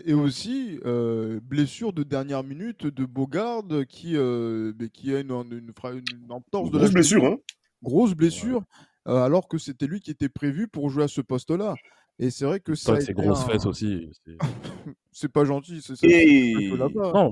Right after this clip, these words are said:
Speaker 3: c'est vrai, mais il a des grosses fesses. Il a des grosses fesses.
Speaker 2: Oui, c'est vrai,
Speaker 1: Mais,
Speaker 2: c'est vrai, il a,
Speaker 1: mais
Speaker 2: il a, il a de sacrés attributs physiques.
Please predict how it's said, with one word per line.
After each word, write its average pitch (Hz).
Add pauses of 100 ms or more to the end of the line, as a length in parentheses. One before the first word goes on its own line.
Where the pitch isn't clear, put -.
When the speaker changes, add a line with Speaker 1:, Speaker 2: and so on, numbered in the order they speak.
Speaker 3:
c'est 110
vrai, 254 (100)
mais -
il 101
a 104
des 107
grosses 120
fesses. - (240)
Il 98
a -
des -
grosses 135
fesses. 165 (1400)
Speaker 2:
Oui, 82
c'est 85
vrai, 78
Speaker 1:
Mais, 127
Speaker 2:
c'est -
vrai, 80
il 139
a, 139
Speaker 1:
mais 135
Speaker 2:
il 78
a, 78 (160)
il 82
a 95
de 87
sacrés 101
attributs 92
physiques. 73